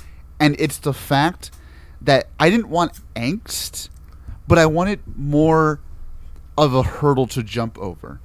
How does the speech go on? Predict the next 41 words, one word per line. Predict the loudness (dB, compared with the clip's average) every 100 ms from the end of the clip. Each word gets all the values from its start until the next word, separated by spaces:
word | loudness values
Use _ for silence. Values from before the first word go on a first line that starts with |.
| -18 -8
Because | -2 4 4 4 -2 -16 -20 -20 -4
while | 4 4
he | 4 2
does | 4 4 0
ha-, | -8 -4
every | 0 0 0
once | -4 -4
in | -4
a |
while | 0 0 0
think | -4 -6 -6 -4
about | 0 0 0
it, | -2 -8 -20 -20 -20 -20 -20 -20 -20 -20 -20 -20 -4
it's | 0 0 -2
not | -2 0 0 0
like | 0 -2
it's | -6 -2
made | 0
a | 0
big | -2 -4 -4 -6
deal | -4 -2 0
of, | -2 -4 -4
and | -2
it's | -2 -2
not | -2
like | -2 -2
it's | -4 -6 -12 -12 -20 -20 -8
really | -2 0 0
shown | 2 2 0
to | -4
even | -4 0 0 -2 -2 -4
matter, | -6 -6 -6 -8 -14 -10
because | -4 2 2 2 -12 -20 -20 -20 -20 -20 -20 -10 0
as | 2 2
we've, | -2 -4
a-, | -4 -2
as | -4 -4
we're | -4
gonna | -4 -2
get | -2
into | -4 -6 -6